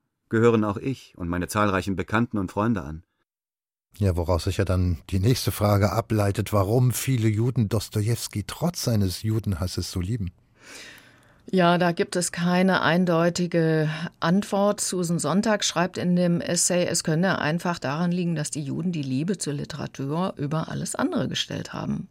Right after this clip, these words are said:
Speaker 3: und weiterhin stellen.
Speaker 2: Kommen wir zur Interpretation. Sie haben's gesagt, wir hören den Schauspieler Sylvester Groth als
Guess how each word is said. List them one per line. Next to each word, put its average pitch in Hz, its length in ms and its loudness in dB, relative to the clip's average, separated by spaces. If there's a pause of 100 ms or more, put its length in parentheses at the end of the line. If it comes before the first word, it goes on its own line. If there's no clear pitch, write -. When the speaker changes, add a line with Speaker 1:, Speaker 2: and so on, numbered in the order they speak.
Speaker 3:
und 151 180 -4
weiterhin 143 400 -2
stellen. 135 440 -8 (760)
Speaker 2:
Kommen 113 180 4
wir 110 120 6
zur 104 200 2
Interpretation. 120 840 2
Sie 110 100 0
haben's 92 180 -2
gesagt, - 360 -2
wir 92 160 2
hören 98 520 4
den 98 220 0
Schauspieler 90 680 0
Sylvester 87 600 -2
Groth 82 540 -2
als 123 460 0